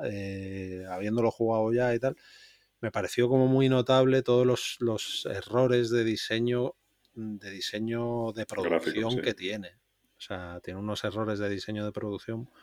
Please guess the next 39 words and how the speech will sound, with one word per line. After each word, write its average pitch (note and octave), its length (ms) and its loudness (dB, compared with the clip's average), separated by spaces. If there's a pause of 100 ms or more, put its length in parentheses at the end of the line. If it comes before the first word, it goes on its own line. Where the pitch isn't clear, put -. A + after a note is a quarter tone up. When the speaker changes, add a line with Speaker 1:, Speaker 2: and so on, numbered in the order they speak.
(480)
Speaker 1:
muy G2+ 240 -6
tochos A2+ 560 0
y G2 100 -6
me F2 120 -10
alucina F#2+ 600 -4
que, G2 300 -4
que, G2+ 340 -6
que G2+ 160 -4
un G2 160 -6
juego G2+ 300 0
que G2 80 -2
ya G2+ 100 -2
tiene G#2 200 -6
est-, - 180 -14 (100)
eh, G#2+ 280 -6
los G2 200 -10
años G2+ 220 -8
que G2 120 -6
tiene, G#2 380 -4
que F#2 580 -10
este, G2+ 600 -8
si - 180 -10
no G2 80 -6
me G2 100 -8
equivoco, G2+ 460 -6
es - 80 -4
segunda G2 380 -4
o F2+ 80 -2
tercera G2+ 400 -8
edición. G2 520 -2 (680)
Speaker 2:
Es - 180 4
segunda F#2+ 360 8
edición, F#2+ 380 10
pero G#2 180 8
se F2 120 2
ha E2 60 4
reimprimido E2 580 4
tropecientas D#2 460 0
veces. C#2+ 340 -10